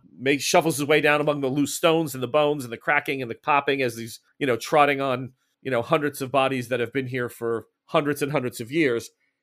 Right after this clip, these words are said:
And he, you get to Ella and Faye with no problem, John. So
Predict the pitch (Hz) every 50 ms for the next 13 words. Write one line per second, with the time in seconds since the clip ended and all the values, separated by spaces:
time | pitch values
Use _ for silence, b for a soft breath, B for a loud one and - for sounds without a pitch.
0 | _ _ - 147 143 127 131 156 - - 170 165 139 180 170 165 - 175 151 120
1 | 147 143 143 139 135 131 170 139 123 117 127 135 127 - 165 139 113 101 98 90
2 | 104 98 98 107 110 - - 135 131 127 123 b